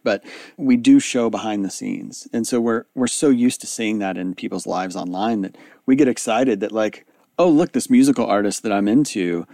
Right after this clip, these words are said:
also likes to make Thai food. That's interesting." And it fills out that person as a whole. So it takes them from being, "Oh yeah, that guy does that one song that I like," to, "Oh, this is a person that I'm getting to know and understand."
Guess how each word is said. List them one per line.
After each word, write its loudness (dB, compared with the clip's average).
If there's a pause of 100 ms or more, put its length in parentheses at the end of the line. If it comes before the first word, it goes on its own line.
(400)
also 0
likes -2
to -2
make 2
Thai 2
food. -6 (200)
That's -2
interesting." -6
And 6
it -4
fills 2
out 2
that -2
person -2
as -4
a -6
whole. -6 (100)
So 0
it -2
takes 0
them 2
from -4
being, 0
"Oh 0
yeah, 2
that -2
guy 2 (360)
does -2
that 0
one -2
song 2
that 2
I -4
like," -8 (280)
to, 0 (160)
"Oh, 2
this -2
is -4
a -2
person -4
that -4
I'm -2
getting -4
to -10
know -2
and -4
understand." -8